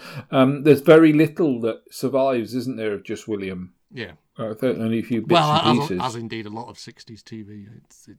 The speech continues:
Speaker 2: it's
Speaker 1: Yeah, but he did a lot of stage work. He was in the
Speaker 2: Mm.
Speaker 1: West End. He was in Lionel Bart's,
Speaker 2: Mm.
Speaker 1: um, version of Oliver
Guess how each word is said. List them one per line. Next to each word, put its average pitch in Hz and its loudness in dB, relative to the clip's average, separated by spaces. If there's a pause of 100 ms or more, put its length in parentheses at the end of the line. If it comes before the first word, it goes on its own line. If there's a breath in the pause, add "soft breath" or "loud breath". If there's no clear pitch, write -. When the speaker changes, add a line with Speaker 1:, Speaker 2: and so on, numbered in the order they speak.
Speaker 2:
it's - -14
Speaker 1:
Yeah, 104 -4
but - 8
he 185 6
did 185 10
a 170 8
lot 170 8
of 135 2
stage 151 0
work. 107 -2
He 127 -4
was 120 -8
in 135 -6
the 131 -2
Speaker 2:
Mm. 131 -4
Speaker 1:
West 143 -2
End. 156 0
He 123 0
was 123 -4
in 131 -4
Lionel 131 -2
Bart's, - -2
Speaker 2:
Mm. 117 -8
Speaker 1:
um, 120 -6
version 123 -2
of 120 -2
Oliver 147 -2